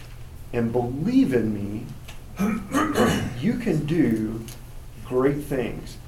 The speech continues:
And what amazing, uh, comfort that is to us, that if we will just follow God and do what he asks us to do, even if we're reluctant, even if we,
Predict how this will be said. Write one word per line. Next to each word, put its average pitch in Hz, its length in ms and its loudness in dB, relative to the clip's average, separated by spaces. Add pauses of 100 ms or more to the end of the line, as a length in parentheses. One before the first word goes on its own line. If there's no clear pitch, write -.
(460)
And 120 120 -6
what 190 160 4
amazing, 120 1040 2
uh, 101 340 6 (340)
comfort 214 640 -2 (260)
that 123 220 6
is 139 340 4
to - 220 -8
us, - 520 -2 (680)
that 110 220 2 (400)
if 117 180 -8
we 147 220 2
will 143 220 4
just 139 300 0
follow 160 680 6
God 101 480 2 (1120)
and 110 320 -2
do 147 200 4
what 190 160 8
he 165 140 6
asks 165 300 6
us 147 160 -6
to 151 80 -2
do, 120 600 2 (240)
even 208 300 4
if 202 160 6
we're 185 160 10
reluctant, 165 680 6 (260)
even 208 380 8
if 190 280 8
we, 180 320 6